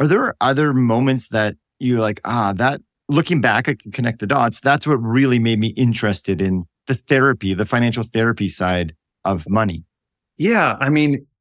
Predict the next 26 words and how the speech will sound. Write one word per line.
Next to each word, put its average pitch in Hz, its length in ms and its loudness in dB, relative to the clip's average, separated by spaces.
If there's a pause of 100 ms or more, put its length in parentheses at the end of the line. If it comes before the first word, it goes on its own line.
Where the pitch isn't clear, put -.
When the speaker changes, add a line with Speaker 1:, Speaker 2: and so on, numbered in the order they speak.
(140)
Speaker 2:
for 156 120 2
me, 175 520 0 (720)
it 151 180 -2
probably 165 300 2
wasn't 123 580 0 (360)
specific 120 680 -4
moments. 95 640 -10 (580)
I 131 140 2
could - 220 -4
probably 131 420 2
narrow 120 340 2
it 113 60 2
down 107 260 2
to 107 260 -4
specific, 107 600 -4
like, 98 240 -4 (100)
types 117 420 -2
of 90 140 -6
moments 90 720 -8 (100)
in 107 220 -2
that 110 320 0 (360)
I 135 140 0
come 147 300 0
from 120 300 2
a 107 380 2
financial 98 680 0